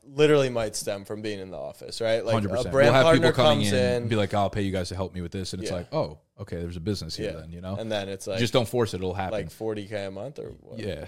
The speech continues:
Speaker 2: something like that, minimum.
Speaker 1: Yeah.
Speaker 2: Maybe first client.
Speaker 1: Well, the <laughs> joke is, like, the commercial idea. Like, that could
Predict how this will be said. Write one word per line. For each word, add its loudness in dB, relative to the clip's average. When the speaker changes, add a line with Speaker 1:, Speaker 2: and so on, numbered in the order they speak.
Speaker 2:
something -8
like -10
that, -12
minimum. -10
Speaker 1:
Yeah. -8
Speaker 2:
Maybe 0
first -6
client. -14
Speaker 1:
Well, 6
the 2
<laughs> -6
joke 10
is, 0
like, 2
the -2
commercial -2
idea. -8
Like, -4
that 6
could -2